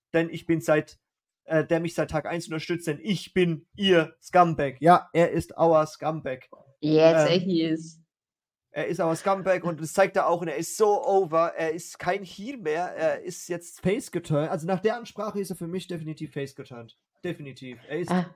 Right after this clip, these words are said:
Speaker 1: kein Heel mehr.
Speaker 2: Er ist der großartigste A-Double-Champ
Speaker 1: Das
Speaker 2: aller
Speaker 1: ist wahr.
Speaker 2: Zeiten. Das
Speaker 1: Das
Speaker 2: hat er
Speaker 1: ist
Speaker 2: uns
Speaker 1: wahr.
Speaker 2: doch gesagt. Also,
Speaker 1: Und
Speaker 2: so
Speaker 1: das
Speaker 2: ist
Speaker 1: ist
Speaker 2: das.
Speaker 1: auch wirklich,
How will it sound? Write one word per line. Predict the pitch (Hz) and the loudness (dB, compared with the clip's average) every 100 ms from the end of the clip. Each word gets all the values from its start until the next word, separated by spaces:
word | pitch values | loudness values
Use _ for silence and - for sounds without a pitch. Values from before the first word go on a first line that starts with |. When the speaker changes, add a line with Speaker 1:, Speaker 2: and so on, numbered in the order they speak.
| _ | _
Speaker 1:
kein | 160 151 143 - _ | -2 -2 -4 -14 _
Heel | - 131 | -12 -10
mehr. | 127 123 120 _ _ _ _ _ _ _ - | -10 -12 -14 _ _ _ _ _ _ _ 2
Speaker 2:
Er | 196 226 | 4 4
ist | 240 - | 2 0
der | 202 | 0
großartigste | - - 180 233 302 - 156 151 151 202 - 254 - | 0 2 6 6 2 2 4 4 2 -6 0 0 2
A-Double-Champ | 185 185 151 - 143 147 - 175 190 | 2 2 -2 -4 0 0 0 -2 0
Speaker 1:
Das | 202 | 2
Speaker 2:
aller | 214 240 | 4 2
Speaker 1:
ist | |
wahr. | - | 0
Speaker 2:
Zeiten. | 202 269 - 220 | 0 0 0 0
Das | 185 | 2
Speaker 1:
Das | 190 190 | 4 6
Speaker 2:
hat | 220 | 6
er | |
Speaker 1:
ist | 185 | 4
Speaker 2:
uns | 240 - | 0 0
Speaker 1:
wahr. | 240 | -2
Speaker 2:
doch | - | -2
gesagt. | 254 226 311 302 214 - | -4 0 2 2 -2 -2
Also, | 190 185 196 185 | -2 0 -2 2
Speaker 1:
Und | 170 151 143 180 | 2 0 -4 -8
Speaker 2:
so | 180 180 | -4 0
Speaker 1:
das | 147 | -2
Speaker 2:
ist | - | -2
Speaker 1:
ist | - - | -2 2
Speaker 2:
das. | |
Speaker 1:
auch | 151 143 | 2 0
wirklich, | 156 151 151 - | -2 -2 -4 -6